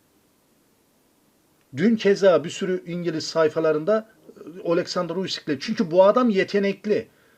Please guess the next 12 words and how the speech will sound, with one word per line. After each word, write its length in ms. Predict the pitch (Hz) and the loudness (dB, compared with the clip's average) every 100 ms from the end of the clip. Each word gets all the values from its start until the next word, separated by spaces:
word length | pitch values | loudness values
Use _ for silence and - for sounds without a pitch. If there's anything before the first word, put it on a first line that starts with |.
| _ _ | _ _
Yani 440 | 123 151 190 180 127 | 2 4 4 2 6
böyle 340 | 185 240 226 | 8 10 8
bir 140 | 196 196 | 8 6
adam 260 | 269 240 | 4 0
bizim 320 | 180 160 233 | -2 -2 0
dönemimize 500 | 190 196 202 196 208 | 2 0 0 2 4
gelmiş. 400 | 220 165 127 - | 6 4 2 -4
Biz 160 | 175 156 | -8 2
bu 100 | 196 | 4
adamı 300 | 208 220 214 | 4 2 0
canlı 400 | 151 180 196 254 | 0 0 2 2
izliyoruz. 760 | 247 147 107 104 92 - - | 2 -2 -6 -8 -10 -14 -20